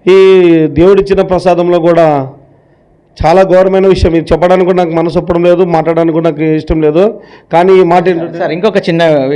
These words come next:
Speaker 2: క్లారిటీ ఇవ్వాలి మీరు. ఆ, మాజీ ముఖ్యమంత్రి జగన్మోహన్ రెడ్డి గారు ప్రెస్ మీట్ పెట్టి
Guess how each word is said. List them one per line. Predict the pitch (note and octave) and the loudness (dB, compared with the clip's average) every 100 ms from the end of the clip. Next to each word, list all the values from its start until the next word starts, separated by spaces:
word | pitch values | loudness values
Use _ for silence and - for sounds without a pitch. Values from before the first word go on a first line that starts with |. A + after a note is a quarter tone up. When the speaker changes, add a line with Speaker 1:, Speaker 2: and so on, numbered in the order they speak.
| C3+ - - | -6 -10 -4
Speaker 2:
క్లారిటీ | E3 E3+ - | 0 0 0
ఇవ్వాలి | D#3+ C#3 C#3 | -2 0 0
మీరు. | C#3+ G#3 B3+ - C#3+ | 0 -2 -2 -4 -2
ఆ, | C#3+ C3+ | -2 0
మాజీ | D#3+ F#3 A#3 | 0 0 0
ముఖ్యమంత్రి | A#3 G3 G3+ F#3 G3 | -2 -4 -4 -2 -4
జగన్మోహన్ | G3+ F3 G3 G3 F#3+ E3+ | 0 0 0 -2 -4 -4
రెడ్డి | E3 D#3+ | -4 0
గారు | D#3 C3 - - | 0 0 -8 -8
ప్రెస్ | E3 D#3+ G3+ | -6 -6 -6
మీట్ | F#3 F3 | -4 -2
పెట్టి | D#3+ D3 | -4 -6